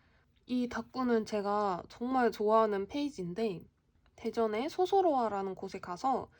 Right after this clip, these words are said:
스티커도 사고 그랬는데 너무 만족, 너무 예쁜 거예요, 스티커가.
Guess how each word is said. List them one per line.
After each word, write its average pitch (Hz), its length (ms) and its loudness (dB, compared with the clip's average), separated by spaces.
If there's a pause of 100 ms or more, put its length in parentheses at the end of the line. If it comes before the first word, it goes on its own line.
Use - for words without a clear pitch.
(200)
스티커도 220 720 -4 (100)
사고 277 460 -6 (240)
그랬는데 196 380 -4
너무 254 300 4
만족, 220 460 0
너무 214 260 -2
예쁜 349 380 -2
거예요, 180 400 -8
스티커가. 208 840 -6